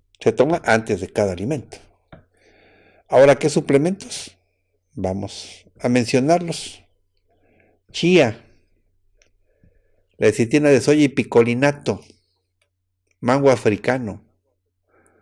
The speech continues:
ortiga con vitamina D tres. Mencionamos de nuevo. Chía es una semilla, ¿no? Semilla de chía. Lecitina de soya y picolinato,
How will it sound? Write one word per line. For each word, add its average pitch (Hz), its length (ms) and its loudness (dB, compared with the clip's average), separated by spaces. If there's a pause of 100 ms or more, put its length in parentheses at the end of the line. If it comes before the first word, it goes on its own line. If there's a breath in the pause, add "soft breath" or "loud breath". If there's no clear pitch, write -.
(320)
ortiga 131 540 2
con 110 120 0
vitamina 113 520 0
D 123 140 0
tres. - 600 -4 (1300)
Mencionamos 104 500 -4
de 110 80 -2
nuevo. 139 380 -4 (680)
Chía 196 460 0 (580)
es - 160 -20
una 101 140 -4
semilla, 117 420 -6
¿no? 151 160 -12
Semilla 104 360 -2
de 101 120 0
chía. 107 440 -8 (1800)
Lecitina 113 560 0
de 110 80 0
soya 143 260 -2
y 120 40 -2
picolinato, 113 840 -2